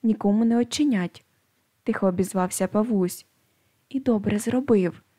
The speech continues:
сказала пошепки Настуся. В прихожій і справді дзеленькав дзвоник, ніби сказивсь, ніби його хто лупив ломакою, а він верещав,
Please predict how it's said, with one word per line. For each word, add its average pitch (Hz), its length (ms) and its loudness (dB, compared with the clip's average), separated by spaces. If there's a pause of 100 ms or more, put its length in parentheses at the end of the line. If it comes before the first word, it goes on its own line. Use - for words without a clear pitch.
(360)
сказала 185 440 -2
пошепки - 520 -4
Настуся. 196 760 -2 (760)
В - 20 -20
прихожій 240 460 0
і 240 140 -4
справді 208 580 -2
дзеленькав 202 520 -2
дзвоник, 185 600 -2 (380)
ніби 196 300 2
сказивсь, 240 760 -2 (680)
ніби 233 260 2
його 226 200 2
хто 226 240 0
лупив 226 380 2
ломакою, 208 760 2 (500)
а 202 80 0
він 208 180 4
верещав, 214 640 -2